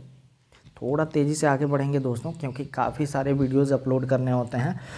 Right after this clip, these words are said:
तो यहाँ पे देखेंगे दोस्तों, टू स्ट्रोक इंजन में जब पिस्टन बीडीसी से टीडीसी तक चलता है तो क्या होता है? तो दोस्तों टू स्ट्रोक की बात हो रही है यहाँ पे। फोर स्ट्रोक मैंने आपको पिछले वीडियोज़ में लाया था, उसको आप लोग अच्छे से देखेंगे।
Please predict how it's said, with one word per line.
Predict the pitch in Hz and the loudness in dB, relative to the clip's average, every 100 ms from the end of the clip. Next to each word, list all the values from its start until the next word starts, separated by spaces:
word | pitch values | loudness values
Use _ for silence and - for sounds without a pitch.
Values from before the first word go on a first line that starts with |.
| - - 175 | -16 -4 2
तो | |
यहाँ | 160 170 | 2 2
पे | 190 | 2
देखेंगे | 180 185 190 | 2 2 0
दोस्तों, | 190 180 175 185 | 2 2 2 0
टू | 175 190 | 2 2
स्ट्रोक | 180 185 185 | 2 0 0
इंजन | 180 160 175 | 2 2 2
में | 180 175 | 2 2
जब | 170 175 | 2 2
पिस्टन | 170 170 - 180 | 0 -2 0 0
बीडीसी | 135 143 151 175 180 170 | 2 2 4 2 2 0
से | 165 180 | 2 0
टीडीसी | 185 151 165 175 185 | 0 -2 0 0 0
तक | 170 165 165 | 0 -2 0
चलता | 151 139 143 | 0 2 0
है | 139 165 233 - - - | 2 2 0 -8 -20 -6
तो | 165 | -4
क्या | 165 170 | 2 2
होता | 151 127 123 117 | 4 2 0 -2
है? | 110 | -2
तो | - 147 | -4 -2
दोस्तों | 143 139 180 | -2 -2 -6
टू | 165 170 175 | -4 -2 0
स्ट्रोक | 170 - 156 156 | -2 0 0 0
की | 160 | 0
बात | 143 135 139 | 2 2 0
हो | |
रही | 135 135 | 0 2
है | 135 | 2
यहाँ | 127 123 123 | 0 -4 -4
पे। | 156 202 - - - - | -4 -4 -8 -18 -20 -4
फोर | 143 170 165 | 2 4 2
स्ट्रोक | 165 175 175 | 0 0 0
मैंने | 151 170 | -2 0
आपको | - 147 165 | -2 -2 -2
पिछले | 165 143 156 | -4 0 2
वीडियोज़ | 160 143 151 156 | 4 4 4 2
में | 160 | 0
लाया | 147 131 151 | 0 0 0
था, | 151 170 | 0 -4
उसको | 151 - | -4 -2
आप | 135 131 | -2 0
लोग | 151 | 0
अच्छे | 131 113 160 | 0 0 -2
से | 151 156 | 0 2
देखेंगे। | 151 139 139 147 | 2 0 0 0